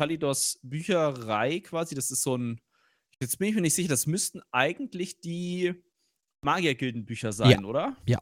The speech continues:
Speaker 2: ja, ja.
Speaker 1: Also wenn man davon sehr, sehr viele eingesammelt hast, kriegst du halt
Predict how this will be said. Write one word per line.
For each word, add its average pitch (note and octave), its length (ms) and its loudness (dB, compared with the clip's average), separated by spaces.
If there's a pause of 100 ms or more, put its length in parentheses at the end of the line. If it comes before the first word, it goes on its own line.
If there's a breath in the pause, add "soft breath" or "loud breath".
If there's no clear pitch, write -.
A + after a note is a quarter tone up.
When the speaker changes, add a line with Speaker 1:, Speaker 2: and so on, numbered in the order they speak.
(240 soft breath)
Speaker 2:
ja, - 140 6 (120)
ja. C3 80 4
Speaker 1:
Also C#3 220 -2
wenn E3 100 4
man F3+ 160 0
davon F3 320 -6
sehr, E3 160 0
sehr D#3+ 120 0
viele D#3 200 0
eingesammelt D#3+ 540 0
hast, E3+ 260 -4
kriegst - 280 -4
du D#3+ 120 2
halt D3 380 0